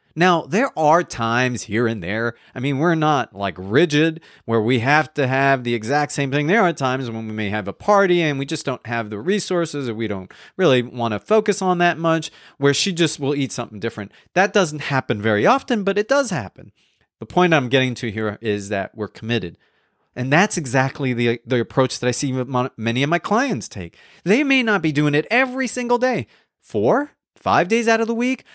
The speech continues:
They may be adding that spinach to their, their burger or having a salad on the side, but they keep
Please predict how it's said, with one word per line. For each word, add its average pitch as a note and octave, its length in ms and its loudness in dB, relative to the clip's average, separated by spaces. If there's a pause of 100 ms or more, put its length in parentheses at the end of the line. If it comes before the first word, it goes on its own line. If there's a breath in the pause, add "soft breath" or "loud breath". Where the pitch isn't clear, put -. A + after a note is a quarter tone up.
They D3+ 140 2
may D#3+ 200 4
be E3+ 140 2
adding E3+ 460 2
that A#2 320 -2
spinach F#3 640 -2
to C#3 160 -2
their, A#2+ 200 2 (180)
their G#2+ 200 -2
burger D3+ 440 0 (240 soft breath)
or B2 160 4
having B2+ 340 2
a G2+ 60 -6
salad C3+ 440 2
on B2 120 0
the G#2 80 -6
side, D#3 440 -2 (320 soft breath)
but B2+ 140 -2
they C3+ 160 2
keep - 460 -4